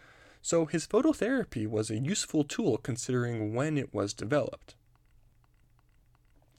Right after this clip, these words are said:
Now, even though U V light is not the best tool for curing infectious diseases, it does have some other useful properties. U V light works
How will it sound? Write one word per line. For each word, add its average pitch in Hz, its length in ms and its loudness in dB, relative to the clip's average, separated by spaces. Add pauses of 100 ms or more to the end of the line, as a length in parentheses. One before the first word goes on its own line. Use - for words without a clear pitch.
(180)
Now, 113 380 2
even 190 400 0
though 165 160 6
U 151 300 2
V 156 120 4
light 110 300 2 (380)
is 113 160 -6
not 117 180 0
the 110 60 -4
best - 440 -4
tool 123 540 2 (240)
for - 160 -6
curing 202 520 0
infectious 135 440 -2
diseases, 120 640 -2 (240)
it 127 300 -2
does 240 400 -2
have 160 200 -4
some - 220 -2
other 120 260 0
useful 110 420 0
properties. - 760 -6 (800)
U 143 100 4
V 240 140 6
light 156 360 4
works 117 360 -4